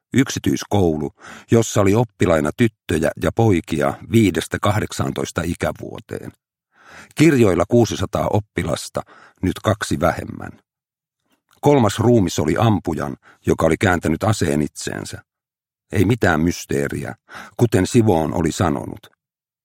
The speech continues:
Paitsi että miksi? "Hän oli niin kuin sinä", Sivon sanoi.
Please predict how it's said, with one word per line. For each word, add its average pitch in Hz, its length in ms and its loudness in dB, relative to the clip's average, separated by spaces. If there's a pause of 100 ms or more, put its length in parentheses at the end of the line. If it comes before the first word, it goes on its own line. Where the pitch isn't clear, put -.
(260)
Paitsi 92 320 0
että 85 200 -6
miksi? - 480 -4 (1160)
"Hän 139 200 4
oli 104 140 4
niin 110 160 4
kuin 110 180 4
sinä", 76 360 0 (520)
Sivon 76 400 -2
sanoi. - 420 -6